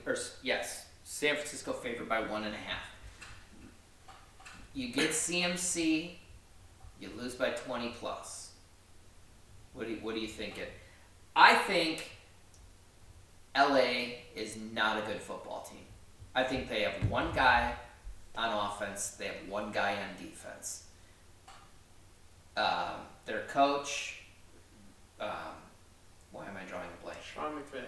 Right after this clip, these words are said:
Speaker 1: Sean, I wanna say Sean Payton. Sean McVay, I feel like he is an, a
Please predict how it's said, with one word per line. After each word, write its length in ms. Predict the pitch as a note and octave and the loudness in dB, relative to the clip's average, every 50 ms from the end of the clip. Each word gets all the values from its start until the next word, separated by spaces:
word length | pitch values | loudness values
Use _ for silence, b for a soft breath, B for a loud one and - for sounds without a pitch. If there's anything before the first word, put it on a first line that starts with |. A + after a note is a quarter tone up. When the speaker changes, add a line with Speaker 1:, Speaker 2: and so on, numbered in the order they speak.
| - - | -10 -10
Speaker 1:
Sean, 220 | - - E3 - - A#2+ | -6 -4 -4 -4 -4 -4
I 40 | B2 | -6
wanna 140 | A#2+ A#2 A2+ | -6 -6 -6
say 140 | - - A2 | -6 -8 -8
Sean 180 | - - A2 G#2 - - | -8 -8 -8 -10 -12 -12
Payton. 140 | - - - - | -14 -14 -14 -10
Sean 360 | - - D#3+ D#3 - - - | -2 4 6 6 6 6 4
McVay, 400 | - - C#3 C3+ C#3 C#3 - - - B B B B B B B B B B B - - - - - - - | 2 4 4 6 6 6 4 0 -6 B B B B B B B B B B B -20 -20 -20 -20 -16 -6 2
I 260 | D3+ D#3+ E3 G#3+ A#3 | 8 10 12 12 10
feel 460 | - - - - F3+ F3+ F3 F3 F3 | 10 6 2 -2 0 6 8 8 8
like 240 | E3 D3 C#3 C3+ - - | 10 10 8 8 8 4
he 220 | - D3+ C#3+ D3 | 0 0 0 0
is 160 | D3 C#3 C#3 D3 | 0 0 -2 -2
an, 260 | C3 A#2 A2 G#2+ G#2+ - - - - - A#2+ - - | -4 -4 -6 -10 -12 -14 -18 -18 -14 -12 -10 -6 -4
a 80 | B2+ | -2